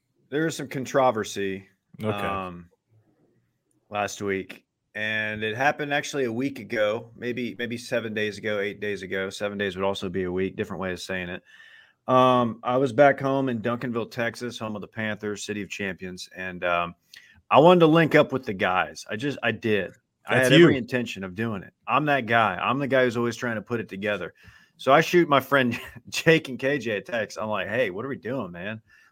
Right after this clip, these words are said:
Speaker 1: Let's get some beers. Let's do some, some stuff. Let's go, uh, be alpha males." And, um, it didn't really work out. And then I got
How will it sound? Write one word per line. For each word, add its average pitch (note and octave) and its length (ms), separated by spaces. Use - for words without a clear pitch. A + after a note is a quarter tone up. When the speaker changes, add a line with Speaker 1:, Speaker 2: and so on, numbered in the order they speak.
Speaker 1:
Let's G#2+ 120
get D3 160
some A#2+ 160
beers. A2+ 460
Let's A2 120
do C#3 120
some, A#2+ 240
some - 200
stuff. C3+ 420
Let's - 160
go, A#2+ 300
uh, A2+ 100
be G#2+ 160
alpha A#2 340
males." F2 400
And, A#2+ 420
um, A2+ 560
it C3 100
didn't F3+ 200
really D#3+ 200
work B2 300
out. A2 400
And G#2+ 160
then G#2+ 160
I A2 100
got A2 180